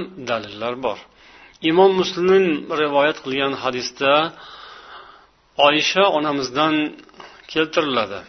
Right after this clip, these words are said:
An Abdullah ibn Shaqiq qol, "Sa'altu Oysha an salati Rasulillahi sallallohu alayhi va sallam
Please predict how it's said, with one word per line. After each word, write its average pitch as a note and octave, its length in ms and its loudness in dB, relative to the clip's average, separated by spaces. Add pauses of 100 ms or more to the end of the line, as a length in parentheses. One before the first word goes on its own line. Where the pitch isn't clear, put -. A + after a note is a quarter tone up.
(560)
An D#3+ 200 2 (100)
Abdullah C3 640 2
ibn D#3+ 220 -8
Shaqiq C#3 480 -6 (200)
qol, C#3 380 4 (480)
"Sa'altu F3 680 0 (300)
Oysha D#3 480 0 (200)
an D3 160 2 (140)
salati D3 520 -2
Rasulillahi C3+ 880 -2
sallallohu C3+ 800 -2
alayhi B2+ 420 -2
va B2+ 80 -6
sallam D#3 500 0